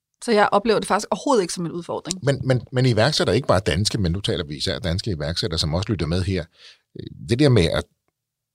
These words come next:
Speaker 2: jeg tænker, det kan være en udfordring for dem, at sige, nu skal du bare ikke lave noget. Jamen, jeg er ved at bygge en virksomhed op, og jeg skal have min valuation op, og jeg skal ud og
Speaker 1: Mm.
Speaker 2: søge, øh, en, en, investorer, eller det kan da være enormt svært
Speaker 1: Ja.
Speaker 2: for dem at så sige, nej, nej, du skal faktisk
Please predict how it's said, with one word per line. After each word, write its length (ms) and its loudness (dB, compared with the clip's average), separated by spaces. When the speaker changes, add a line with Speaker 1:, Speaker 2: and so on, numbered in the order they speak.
Speaker 2:
jeg 100 -2
tænker, 140 4
det 80 2
kan 60 2
være 100 4
en 60 0
udfordring 460 4
for 80 2
dem, 80 2
at 40 0
sige, 160 0
nu 80 0
skal 160 -6
du 80 -4
bare 280 -4
ikke 140 -4
lave 140 0
noget. 140 -2
Jamen, 120 0
jeg 60 0
er 40 -10
ved 100 0
at 80 -4
bygge 180 0
en 80 -4
virksomhed 360 0
op, 260 -4
og 360 -4
jeg 140 -8
skal 140 -6
have 100 -8
min 140 -8
valuation 540 0
op, 240 -4
og 100 -4
jeg 120 -6
skal 120 -6
ud 140 -6
og 120 -2
Speaker 1:
Mm. 60 0
Speaker 2:
søge, 400 0
øh, 100 -10
en, 200 -12
en, 240 -12
investorer, 600 -2
eller 180 -6
det 80 -4
kan 100 4
da 100 8
være 120 0
enormt 260 -2
svært 300 0
Speaker 1:
Ja. 120 -6
Speaker 2:
for 80 2
dem 260 2
at 80 0
så 80 -2
sige, 220 0
nej, 160 -2
nej, 80 0
du 100 -16
skal 140 -12
faktisk 280 -6